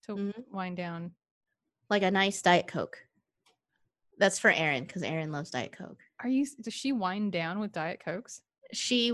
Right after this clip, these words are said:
Speaker 2: winds up and winds down with Diet Coke.
Speaker 1: Oh,
Speaker 2: I
Speaker 1: wow.
Speaker 2: proposed with Diet Coke in a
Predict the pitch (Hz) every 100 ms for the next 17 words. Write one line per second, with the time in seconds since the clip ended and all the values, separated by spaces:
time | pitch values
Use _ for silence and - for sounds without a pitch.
0 | 208 190 - 214 214 214 - - 202 220
1 | 254 185 175 - 143 147 175 101 - -
2 | - - - - _ _ _ _ 233 370
3 | 170 175 - _ 196 214 196 285 - 254
4 | 254 247 - 190 175 170 185 170 - -
5 | 180 165 - 190 175 170 165